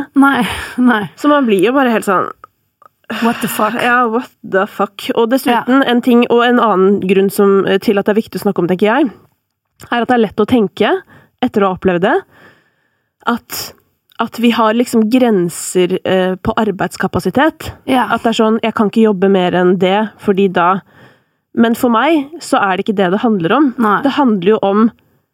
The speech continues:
Speaker 2: forholdene, eh, i arbeidet, altså hvordan du er organisert,
Speaker 1: Ja.
Speaker 2: hvem du jobber med,
Speaker 1: Ja.
Speaker 2: om du får maten du trenger,
Speaker 1: Ja.
Speaker 2: om jeg får sovet i telt i skogen,
Speaker 1: Ja.
Speaker 2: <laughs> eller du vet sånn.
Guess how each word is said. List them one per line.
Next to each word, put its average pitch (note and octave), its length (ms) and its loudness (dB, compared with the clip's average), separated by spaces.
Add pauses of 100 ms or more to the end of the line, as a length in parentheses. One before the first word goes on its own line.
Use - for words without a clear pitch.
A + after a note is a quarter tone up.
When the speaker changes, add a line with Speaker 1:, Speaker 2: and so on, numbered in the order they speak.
(120)
Speaker 2:
forholdene, F#3 1000 0 (840)
eh, A3+ 200 2 (240)
i A3+ 180 2
arbeidet, G3 480 0
altså A#3+ 260 0 (340)
hvordan A3+ 360 2
du A3+ 60 2
er A3 100 0
organisert, D4 960 0
Speaker 1:
Ja. A3+ 280 0
Speaker 2:
hvem A#3 320 2
du A#3+ 80 4
jobber A#3 340 2
med, B3 480 2
Speaker 1:
Ja. A3 220 -2 (400)
Speaker 2:
om B3 240 2
du B3 200 4
får A#3+ 540 2
maten A3 380 2
du A#3+ 80 4
trenger, A#3+ 520 4 (140)
Speaker 1:
Ja. A#3+ 180 0 (100)
Speaker 2:
om A#3+ 160 2
jeg G#3+ 280 2
får A3 300 2
sovet G#3 340 0
i G#3+ 60 4
telt G3 300 -2
i G#3+ 60 2
skogen, A3 480 2
Speaker 1:
Ja. A3+ 80 0
Speaker 2:
<laughs> A3 40 0
eller C#4+ 120 2
du C4 60 4
vet C4+ 80 0
sånn. C4 160 2